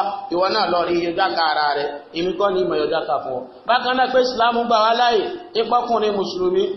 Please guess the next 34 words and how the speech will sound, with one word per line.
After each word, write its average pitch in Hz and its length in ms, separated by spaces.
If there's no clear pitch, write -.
ó 233 120
mà 254 160
lè 220 120
fẹ́ni 233 280
tó 240 140
jẹ́ni 233 340
tí 247 100
è 220 80
ṣe 214 140
Mùsùlùmí 202 420
lóbìnrin, 214 440
tí - 120
ó 240 80
máa 208 160
jẹ́ 220 180
bí 208 140
Christian, 233 520
wọ́n 202 160
ní 226 100
ká 233 120
nírú 233 220
ìyàwó 208 260
báyìí 208 200
la 185 120
bá 208 160
ní, 214 160
àyè 185 320
máa 190 200
yọ 185 160
jáká, 170 400
àyè 196 240
máa 202 160
yọ 196 160
jáká 214 360